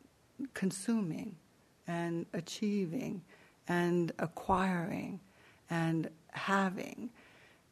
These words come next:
and getting and getting rid of and enjoying certain kinds of things. This is, this is what the society sets forth as,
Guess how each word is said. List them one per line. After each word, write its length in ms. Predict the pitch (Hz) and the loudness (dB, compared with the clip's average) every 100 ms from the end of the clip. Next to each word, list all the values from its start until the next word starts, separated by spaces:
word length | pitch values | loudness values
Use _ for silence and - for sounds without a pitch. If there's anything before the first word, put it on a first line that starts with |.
| - | -2
and 340 | 165 160 160 | 2 2 2
getting 640 | 180 185 165 - 175 180 - - | 4 6 4 0 -4 -8 -10 -4
and 280 | 185 175 170 | 2 4 6
getting 440 | 185 185 185 180 - | 6 6 6 6 2
rid 320 | 170 202 214 | 4 6 6
of 340 | 160 - - - - | 4 2 -2 -6 -2
and 180 | 180 170 | 2 2
enjoying 880 | 170 151 165 190 196 180 156 156 | 2 0 2 4 4 2 0 -2
certain 360 | 160 - 165 175 | -2 -4 -2 -4
kinds 360 | - 156 151 170 | -2 -2 -2 -4
of 80 | |
things. 580 | 160 220 202 - 175 - - - _ _ - - - - - - - - | -2 0 2 0 -4 -10 -16 -20 _ _ -18 -18 -20 -20 -20 -20 -20 4
This 240 | 196 208 | 6 8
is, 240 | 208 185 - | 6 4 0
this 260 | - 202 202 | 2 2 4
is 160 | 202 185 | 2 4
what 360 | 185 175 - | 4 4 2
the 100 | 175 | -4
society 520 | 160 165 - 165 165 | -4 -2 2 4 4
sets 360 | 160 - 160 - | 2 0 0 -2
forth 480 | - 160 156 160 160 | -4 0 0 -2 -2
as, 320 | 156 156 156 | -2 -2 -4